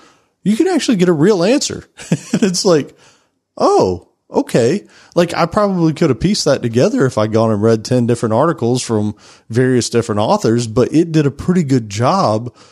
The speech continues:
of, of sort of condensing that down into the message that I was looking for.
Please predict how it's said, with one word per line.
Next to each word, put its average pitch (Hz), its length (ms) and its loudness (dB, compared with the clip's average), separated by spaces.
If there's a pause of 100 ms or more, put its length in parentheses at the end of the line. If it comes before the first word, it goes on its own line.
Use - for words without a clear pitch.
(400)
of, 123 440 0 (240)
of 123 180 -2
sort 151 180 0
of 123 100 -2
condensing 135 560 0
that 123 220 0
down 127 540 0
into 135 400 0
the 131 120 0
message 127 400 0
that 110 100 -2
I 113 80 4
was 139 180 -2
looking 269 280 -2
for. 101 280 -12